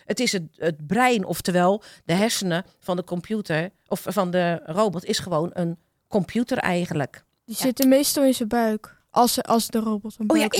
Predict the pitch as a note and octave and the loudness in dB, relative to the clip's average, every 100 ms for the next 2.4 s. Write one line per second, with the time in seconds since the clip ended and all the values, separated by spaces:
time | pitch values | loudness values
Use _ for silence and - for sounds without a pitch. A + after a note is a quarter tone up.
0 | A3+ C#4 F#4 - E4 D#4 F#4+ - _ _ | 4 4 0 0 2 4 2 -2 _ _
1 | _ - - G4 G#4+ G#4+ F4 D4 C4+ G#3 | _ 0 2 2 2 4 4 4 4 4
2 | E3+ - - | 2 -2 -12